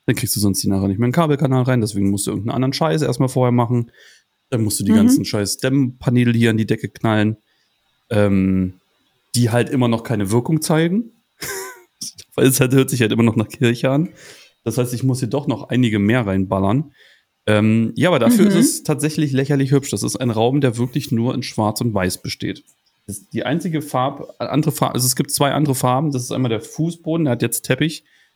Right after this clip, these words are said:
Speaker 1: der hat eine andere Farbe und ich hab so eine tolle, großartige, äh, Schwarzmatte mit in Gold Lampe im Hintergrund.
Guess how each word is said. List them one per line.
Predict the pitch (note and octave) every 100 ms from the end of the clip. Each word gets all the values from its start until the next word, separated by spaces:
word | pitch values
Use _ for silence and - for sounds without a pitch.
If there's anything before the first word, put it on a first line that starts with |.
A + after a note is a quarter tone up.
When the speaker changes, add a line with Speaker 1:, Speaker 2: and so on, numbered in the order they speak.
| _ _
Speaker 1:
der | C#3
hat | C3+
eine |
andere | C3 C3
Farbe | B2+ C3 A#2+
und | - B2 B2+
ich | -
hab | B2
so | -
eine | A2+ G#2+
tolle, | - A2+ A#2+ A#2 A2+ A#2 - _ _ _ _ -
großartige, | G#2+ A#2+ - G#2 A2 G2+ G2+ G2 G2+ - _ _ -
äh, | G2 G2
Schwarzmatte | - G#2 A#2 - G#2+ A2 G#2 G2+ G2+ -
mit | G2+ G2+
in | - A#2+ A2+
Gold | A#2 G#2 A#2 A#2 - - _ _ _
Lampe | G#2 G#2 A#2
im | A#2+ A2+
Hintergrund. | A2+ G#2+ A2 C3+